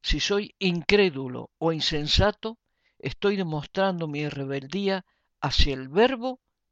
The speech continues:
y su verdad. Es bueno comenzar hoy mismo a ser un poco sabios y abandonar las actitudes que nos alejan de Jesús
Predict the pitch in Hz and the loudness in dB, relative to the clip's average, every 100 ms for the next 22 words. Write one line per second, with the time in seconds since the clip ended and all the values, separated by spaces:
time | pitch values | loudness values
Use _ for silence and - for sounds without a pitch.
0 | _ 156 - 151 139 139 131 127 - _ | _ -6 -4 -4 -4 -4 -4 -8 -10 _
1 | _ _ _ _ _ _ _ _ _ _ | _ _ _ _ _ _ _ _ _ _
2 | _ _ _ _ - _ _ _ _ _ | _ _ _ _ -20 _ _ _ _ _
3 | - 247 247 208 170 160 156 - 202 196 | 0 2 4 2 2 -2 0 2 2 0
4 | _ - 269 254 202 226 202 208 214 - | _ 2 4 2 0 2 0 -2 -10 -14
5 | _ _ - - - 180 165 190 - 165 | _ _ -8 2 4 4 -2 -4 -4 -2
6 | - 190 185 196 202 - - - - - | 2 2 2 -2 -4 -6 -14 -20 -12 -2
7 | 165 160 165 156 160 202 190 175 165 - | 0 2 0 -2 -2 -2 -2 -2 -4 -4
8 | 156 - 233 214 202 - - - - - | -10 -4 -2 2 0 0 -8 -18 -12 -6
9 | 156 156 156 196 190 151 135 131 139 - | -2 0 2 2 0 -2 -6 -6 -4 -4
10 | 226 214 - | -4 -4 -8